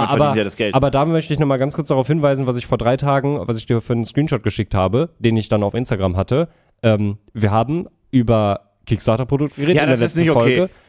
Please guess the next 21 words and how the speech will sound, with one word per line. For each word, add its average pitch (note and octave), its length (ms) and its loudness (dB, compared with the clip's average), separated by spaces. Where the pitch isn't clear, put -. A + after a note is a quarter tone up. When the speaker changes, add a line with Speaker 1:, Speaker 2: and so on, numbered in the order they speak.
Speaker 2:
Wir B2+ 160 2
haben, C#3+ 320 0
äh, B2+ 320 2
wenn B2 180 2
ihr C#3 60 2
euch C#3 120 0
dran B2+ 140 0
erinnern C#3 240 0
könnt, F#3 240 0
in C3 60 -2
der A#2+ 100 2
letzten C3 180 -2
Folge D3+ 360 0
hat C#3+ 120 -2
Nico B2+ 260 0
mir C3+ 280 2
dieses A#2 320 -2
kleine A#2 240 0
Messer G#2+ 220 0
vorgestellt. E3+ 600 -2
Und C3+ 340 0